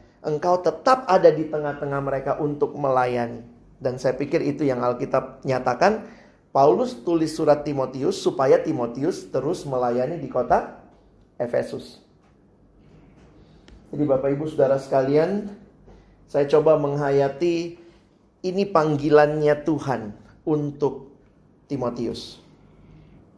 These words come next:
Teruslah melayani di sana. Kalau tadi kita lihat listnya ini, kira-kira apa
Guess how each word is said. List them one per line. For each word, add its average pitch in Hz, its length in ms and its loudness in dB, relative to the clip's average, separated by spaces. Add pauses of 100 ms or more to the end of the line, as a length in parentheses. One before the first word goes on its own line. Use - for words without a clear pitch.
(800)
Teruslah 151 640 2 (160)
melayani 131 560 -2
di 127 160 -8
sana. 131 560 -6 (420)
Kalau 143 260 0
tadi 175 160 4
kita 180 280 2
lihat 175 480 0
listnya 160 360 -4
ini, 151 380 -2 (1300)
kira-kira 220 520 4 (680)
apa 220 220 -2